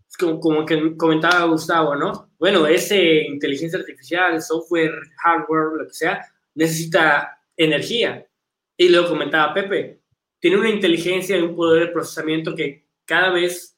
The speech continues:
eh, en cuestión de segundos va siendo más inteligente. Entonces, a lo mejor dice, "Ah, a huevo, o sea, ya no podemos seguir explotando energía eléctrica a lo mejor del mundo", pero a lo mejor descubre que los humanos podemos secretar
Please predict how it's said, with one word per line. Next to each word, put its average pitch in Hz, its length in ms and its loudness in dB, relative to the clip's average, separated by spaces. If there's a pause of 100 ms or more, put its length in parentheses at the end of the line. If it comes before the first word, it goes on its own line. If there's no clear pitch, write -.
eh, 143 160 -14 (160)
en 147 160 -6
cuestión 165 300 -2
de 202 80 2
segundos 175 520 0
va - 80 -2
siendo 151 200 -6
más 147 160 -4
inteligente. 135 640 -8 (400)
Entonces, 147 180 -4
a 185 60 4
lo 170 80 4
mejor 190 240 4
dice, 202 560 0
"Ah, 208 360 0
a 143 140 -4
huevo, 196 380 0
o - 80 -20
sea, 165 160 0
ya 165 160 2
no 220 200 2
podemos 196 320 6
seguir 196 200 0
explotando 180 500 0
energía 170 380 -2
eléctrica 165 380 -2
a 147 80 -4
lo 139 40 -12
mejor 165 160 -10
del 180 120 -2
mundo", 190 400 -2 (180)
pero 156 160 2
a - 20 6
lo 160 60 6
mejor 202 200 0
descubre 240 540 2
que 180 80 0
los 156 180 0
humanos 190 400 2
podemos 190 360 2
secretar 165 760 -2